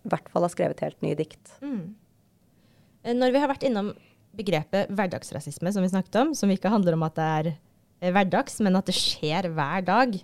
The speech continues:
Speaker 2: eh, så har jeg med et par eksempler som er,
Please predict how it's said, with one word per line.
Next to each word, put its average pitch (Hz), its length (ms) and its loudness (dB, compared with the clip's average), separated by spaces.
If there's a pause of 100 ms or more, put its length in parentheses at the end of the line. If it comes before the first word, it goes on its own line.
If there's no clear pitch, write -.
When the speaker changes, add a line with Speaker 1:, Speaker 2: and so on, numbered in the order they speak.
(560)
Speaker 2:
eh, 214 380 2
så 240 380 2
har 254 240 2
jeg 175 140 0
med 175 280 0
et - 140 -8
par 185 180 0
eksempler 185 760 -2
som 214 300 -2
er, 196 360 0